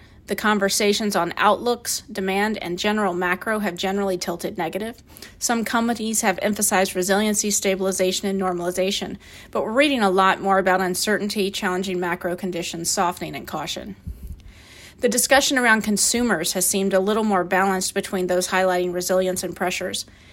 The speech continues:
Variability and selectivity have been recurring topics. Risks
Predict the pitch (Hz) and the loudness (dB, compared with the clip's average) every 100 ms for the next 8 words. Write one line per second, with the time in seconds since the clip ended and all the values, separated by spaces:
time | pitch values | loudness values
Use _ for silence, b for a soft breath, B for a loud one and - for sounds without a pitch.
0 | B 233 233 220 196 202 220 220 214 156 | B 2 4 6 4 4 4 2 0 0
1 | - 190 185 - 107 202 175 180 165 175 | -2 0 -2 -4 -6 -2 -2 -4 -4 -4
2 | 165 165 170 151 147 147 147 - - - | -4 -8 -8 -10 -6 -6 -6 -10 -8 -10
3 | - - - - - - - - - - | -10 -20 -20 -20 -20 -20 -20 -20 -18 -8
4 | 220 240 247 - | 4 6 6 0